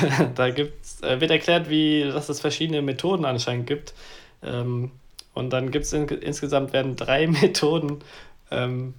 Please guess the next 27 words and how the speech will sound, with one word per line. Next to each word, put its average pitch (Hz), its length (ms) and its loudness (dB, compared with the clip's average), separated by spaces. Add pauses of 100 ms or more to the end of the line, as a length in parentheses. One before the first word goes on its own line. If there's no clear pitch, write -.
vorgestellt. 139 720 -2 (360)
Die - 80 -2
erste 147 280 4
Methode 156 440 2
ist 147 360 0 (380)
die 123 160 -2
Wässerung, 180 680 4 (180)
das 127 180 -4
ist 131 160 -4
die 123 100 -2
Steaming-Variante. 160 1300 0 (840)
Äh, 135 400 4
die 135 140 -6
zweite 165 380 6
Methode 156 440 4
ist 147 200 2
das 131 340 2
nasse 151 380 2
Tuch-Variante. 147 1080 0 (280)
Und 135 260 -2
die 131 200 -2
dritte 202 300 0
Methode, 151 540 2 (200)
äh, 139 160 -2
ist 139 240 -2
die 135 240 -4 (200)
Dip-Variante. 127 1040 4